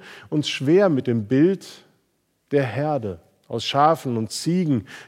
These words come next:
die ihrem Hirten irgendwie fraglos hinterherlaufen. Wenn ich mein Leben selbst bestimmen kann, wer braucht dann schon noch Orientierungshilfe von außen?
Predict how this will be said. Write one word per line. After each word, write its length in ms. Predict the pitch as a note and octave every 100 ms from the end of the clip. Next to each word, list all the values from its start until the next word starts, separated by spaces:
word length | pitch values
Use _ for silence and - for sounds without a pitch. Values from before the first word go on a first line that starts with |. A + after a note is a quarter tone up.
| -
die 160 | C#3+
ihrem 240 | E3+ E3 C#3+
Hirten 440 | B2+ G#3 G3+ D#3
irgendwie 440 | C3+ F3 E3+ C#3+ C#3
fraglos 680 | - C3+ E3 - D3+ C3+ -
hinterherlaufen. 880 | B2+ B2 G#2 G#2 F2+ D#2+ D#2+ - D3+ _ _ _ _ _ _ _ _ _ - -
Wenn 140 | C#3 D#3+
ich 140 | C3+
mein 160 | D#3 D3+
Leben 260 | F3 F3
selbst 380 | C3 D#3 G#3 -
bestimmen 500 | D#3 - F3 G#3 F#3
kann, 320 | - E3 G3
wer 140 | D#3 D3
braucht 400 | E3 G3+ G3+ -
dann 140 | D3+
schon 160 | - E3+
noch 180 | D#3+ -
Orientierungshilfe 1080 | - D#3 D#3+ - G#3+ G3+ C3+ D3+ E3+ -
von 180 | C#3+ E3
außen? 400 | B2+ G3+ G#3+ -